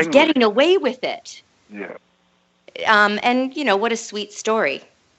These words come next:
Speaker 2: Like, it doesn't get much better than Mary Poppins.
Speaker 1: I think the first one, the first movie that I ever saw in the theater was Herbie the Love Bug, I think.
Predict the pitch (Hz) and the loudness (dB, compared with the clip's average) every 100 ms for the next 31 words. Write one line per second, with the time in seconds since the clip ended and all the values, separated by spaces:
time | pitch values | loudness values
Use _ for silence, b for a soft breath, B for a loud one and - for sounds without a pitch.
0 | _ 180 - _ 180 196 180 185 185 175 | _ -14 -14 _ -6 -4 -2 -2 -2 -4
1 | - 185 180 175 160 160 156 156 175 - | -4 -4 -2 -2 -4 -4 -6 -6 -8 -8
2 | - - - 156 - - 151 - 143 147 | -16 -18 -14 -10 -8 -2 -2 0 0 0
3 | 143 131 143 135 - 135 135 131 117 123 | -2 -6 -4 -4 -4 -4 -4 -2 0 0
4 | 120 - - 117 120 - 120 123 113 131 | -2 -4 -4 -2 -2 -2 -2 -2 -4 -4
5 | 143 104 101 B B B B 113 113 98 | -4 -4 -8 B B B B 0 0 -2
6 | - - _ _ _ - - - 120 123 | -10 -14 _ _ _ -20 -12 -4 -2 -2
7 | 113 110 123 - 90 - 82 87 - | -2 0 0 -2 -8 -8 -14 -16 -20